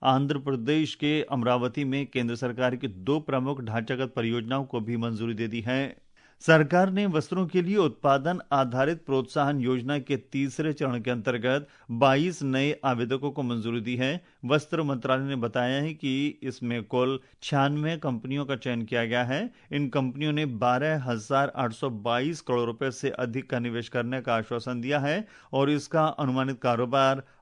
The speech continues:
अट्ठावन हजार करोड़ रुपए से अधिक है। रक्षा मंत्रालय ने भारतीय नौसेना के लिए उन्नत क्षमता की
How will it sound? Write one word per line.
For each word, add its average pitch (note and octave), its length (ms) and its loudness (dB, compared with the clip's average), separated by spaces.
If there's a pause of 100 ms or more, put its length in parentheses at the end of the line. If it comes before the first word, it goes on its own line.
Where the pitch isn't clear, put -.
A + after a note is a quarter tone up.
अट्ठावन C#3+ 600 0
हजार B2 480 2
करोड़ A#2 280 0
रुपए B2+ 300 -2
से A#2+ 280 -2 (120)
अधिक A#2+ 340 -4
है। C3 440 -2 (240)
रक्षा E3 340 4
मंत्रालय E3+ 540 2
ने G3 140 -2
भारतीय C3+ 460 -2
नौसेना C#3 480 0
के D#3+ 160 -2
लिए D#3+ 260 -2 (160)
उन्नत D3 360 0
क्षमता C3 500 -2
की D3 160 -4